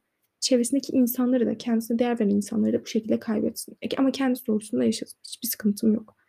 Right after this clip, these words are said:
Hiçbir sıkıntım da olmayacak hiçbir zaman artık. Onun için <clears throat> nereden nereye geldim? Ben ne dedim yine unuttum. <laughs> Onun için diyelim.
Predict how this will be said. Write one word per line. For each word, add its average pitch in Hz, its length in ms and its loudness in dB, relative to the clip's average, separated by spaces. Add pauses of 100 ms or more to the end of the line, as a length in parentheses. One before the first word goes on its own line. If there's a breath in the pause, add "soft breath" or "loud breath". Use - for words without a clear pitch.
(140)
Hiçbir - 200 -4
sıkıntım 208 460 0
da 233 80 6
olmayacak 202 440 2
hiçbir - 160 -16
zaman - 220 -6
artık. - 420 -12 (1900 soft breath)
Onun 330 120 -2
için - 380 -6 (260)
<clears throat> - 1700 -2
nereden 226 460 6
nereye 214 260 4
geldim? 233 340 0
Ben 226 180 6
ne 214 100 6
dedim 214 260 4
yine 214 140 4
unuttum. 214 340 -2 (280 loud breath)
<laughs> - 320 -12
Onun 285 260 6
için 226 420 0
diyelim. 226 460 6